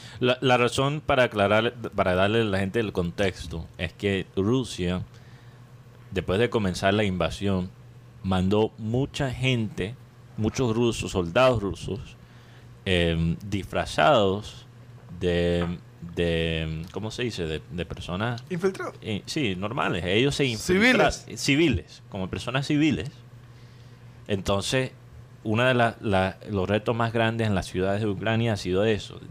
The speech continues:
Speaker 1: diferenciar entre los civiles y los rusos que están infiltrados como civiles. Entonces, por eso le preguntan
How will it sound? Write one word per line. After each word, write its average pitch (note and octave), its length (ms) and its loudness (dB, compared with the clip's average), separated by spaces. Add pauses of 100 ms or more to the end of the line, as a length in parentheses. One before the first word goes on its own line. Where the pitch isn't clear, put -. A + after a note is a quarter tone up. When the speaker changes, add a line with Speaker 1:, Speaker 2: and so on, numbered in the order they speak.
Speaker 1:
diferenciar F#2 600 -2
entre E2+ 300 -2
los E2+ 220 -4
civiles B2 400 -2
y G#2 80 0
los F2 200 -2
rusos A#2 340 -4
que - 80 -12
están G#2+ 340 -4 (340)
infiltrados G2+ 720 0
como E2 260 -4
civiles. - 300 -12 (600)
Entonces, G#2 260 0
por G2 160 2
eso A2 380 2
le G#2 180 2
preguntan G2+ 580 -2